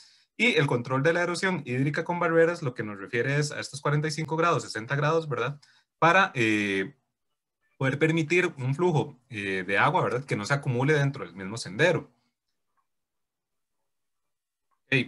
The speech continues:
eh, como estábamos hablando, eh, por ejemplo, vemos donde la pareja va caminando, este metro veinte es el, el ancho de huella,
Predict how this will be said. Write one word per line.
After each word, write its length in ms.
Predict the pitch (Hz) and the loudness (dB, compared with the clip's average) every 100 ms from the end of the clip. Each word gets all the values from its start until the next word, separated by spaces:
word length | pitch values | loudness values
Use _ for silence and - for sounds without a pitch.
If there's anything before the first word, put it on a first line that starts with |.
| - | -2
eh, 260 | 123 113 113 | -2 0 0
como 140 | 117 | -2
estábamos 400 | 110 120 135 175 | 0 2 2 4
hablando, 480 | 185 180 185 196 208 - - | 2 4 2 0 -6 -12 -4
eh, 220 | 120 113 | 2 2
por 200 | 110 113 | 2 2
ejemplo, 400 | 101 117 120 151 | 2 0 0 2
vemos 320 | 160 170 131 | 2 4 2
donde 320 | 104 104 101 98 | 0 -4 -4 -4
la 160 | 95 | -4
pareja 280 | 98 95 113 | -2 -4 -2
va 140 | 135 | -2
caminando, 560 | 147 175 175 165 196 226 - - _ | -2 -4 -2 -4 -4 -8 -16 -20 _
este 220 | 120 - | -4 0
metro 300 | 151 147 160 | 2 2 2
veinte 520 | 156 165 180 190 190 113 | 2 2 0 -2 0 0
es 180 | 110 156 | 0 0
el, 220 | 156 - | 0 0
el 120 | 107 | -2
ancho 260 | 107 127 175 | -2 0 2
de 60 | |
huella, 460 | 156 165 170 180 | 4 4 2 -2